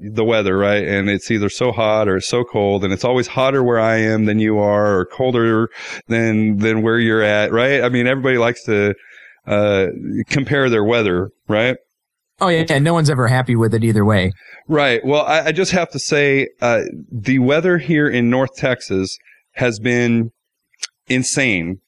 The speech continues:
Speaker 1: the <laughs> last week. And by insane, I mean, we literally have, uh, i-,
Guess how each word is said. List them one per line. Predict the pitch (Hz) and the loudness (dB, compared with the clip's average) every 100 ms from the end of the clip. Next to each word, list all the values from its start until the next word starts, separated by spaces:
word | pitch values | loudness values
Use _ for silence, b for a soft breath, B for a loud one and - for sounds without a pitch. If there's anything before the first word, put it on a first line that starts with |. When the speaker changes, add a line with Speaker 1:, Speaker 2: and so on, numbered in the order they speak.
| - | -18
Speaker 1:
the | 107 120 | -6 -2
<laughs> | |
last | 117 131 - 180 160 - - | 0 0 0 -2 -2 -2 -2
week. | 143 - 208 - 135 180 - - _ B B B B | -4 -2 -4 -4 -4 -4 -4 -20 _ B B B B
And | 147 147 147 | -4 -2 0
by | 175 | 0
insane, | 190 180 185 180 160 | 0 0 0 0 0
I | 139 | 0
mean, | 139 139 139 B B - | 2 0 -2 B B -4
we | 131 147 | 0 2
literally | 139 160 180 175 160 151 | 2 2 2 2 2 0
have, | 123 139 131 131 123 120 - - | 0 0 2 2 0 -6 -14 -4
uh, | 113 95 | -2 0
i-, | 110 | -2